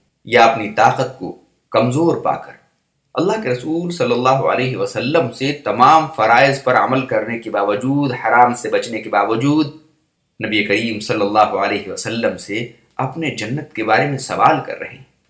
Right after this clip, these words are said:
ہم تمام اعمال کو چھوڑ کر اپنے رب سے یہ امید لگائے بیٹھے ہیں کہ ہمارا رب ہمیں جنت میں داخل کر دے گا۔ امید اچھی چیز ہے، لیکن میرے بھائیو، صرف امید مسائل کا حل نہیں ہوتے،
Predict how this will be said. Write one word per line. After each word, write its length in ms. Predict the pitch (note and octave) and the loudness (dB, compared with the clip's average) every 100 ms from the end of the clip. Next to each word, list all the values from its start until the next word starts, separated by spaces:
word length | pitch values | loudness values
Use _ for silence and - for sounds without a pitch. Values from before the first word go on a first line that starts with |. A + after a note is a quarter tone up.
| - | -14
ہم 160 | G#3 | -12
تمام 460 | - G#2+ D3 E3 B2+ | -8 -4 0 0 2
اعمال 380 | G#2 A2 C3+ C3 - | 2 2 2 2 0
کو 80 | |
چھوڑ 420 | G2 - D3 D#3 - | -6 -2 0 0 -2
کر 140 | F2+ - _ _ _ _ _ | -12 -14 _ _ _ _ _
اپنے 300 | - - G2 | -6 -4 0
رب 140 | A2+ B2+ | 0 0
سے 120 | - | -2
یہ 80 | G2 | -4
امید 380 | G2 A#2 C#3 G2 | -2 -2 -2 -2
لگائے 320 | G2 F#2+ G2+ | -4 -2 -2
بیٹھے 300 | - - B2 | -4 -6 -12
ہیں 80 | - _ _ _ _ | -20 _ _ _ _
کہ 60 | G#2 | -8
ہمارا 400 | G2+ G#2 G2+ A2+ | 0 2 4 2
رب 80 | - | -2
ہمیں 120 | G#2 | -6
جنت 300 | G2+ C3+ C3 | -4 -4 -6
میں 80 | F#2+ | -4
داخل 320 | F#2+ - F3 | -4 -4 -6
کر 100 | - | -6
دے 140 | - | -8
گا۔ 440 | - _ _ _ D#3 | -14 _ _ _ -4
امید 240 | F3 C#4 | -2 2
اچھی 340 | D#3+ - - - | 0 0 -6 -6
چیز 280 | - - | -12 -14
ہے، 100 | - - _ _ _ _ _ - | -20 -20 _ _ _ _ _ -16
لیکن 220 | - G2 | -10 -6
میرے 120 | F#2+ | -4
بھائیو، 500 | F#2 F#2+ F#2+ A2 - - _ _ _ - | -4 -4 -4 -8 -10 -14 _ _ _ -6
صرف 340 | - D#3+ - - | 0 0 -2 -8
امید 580 | G2+ G2 G2 B2 B2+ - | -6 -6 -2 0 0 -2
مسائل 420 | G2 F#2+ G2+ G2+ F#2+ | -4 0 2 2 0
کا 180 | - - | -4 -4
حل 140 | - | -6
نہیں 260 | F#2+ C3 - | -4 -6 -8
ہوتے، 200 | - | -14